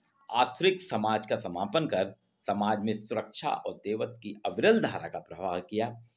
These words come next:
इसलिए कहा जाता है श्री राम सबसे बड़े समाजशास्त्री हैं। समाज का चिंतन करते हैं, समाज का <clears throat> लेखन करते हैं, समाज के नियम बताते हैं,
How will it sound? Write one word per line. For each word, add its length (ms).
इसलिए 440
कहा 160
जाता 320
है 120
श्री 340
राम 300
सबसे 520
बड़े 180
समाजशास्त्री 640
हैं। 120
समाज 380
का 100
चिंतन 440
करते 320
हैं, 140
समाज 420
का 400
<clears throat> 300
लेखन 360
करते 320
हैं, 200
समाज 380
के 120
नियम 320
बताते 360
हैं, 460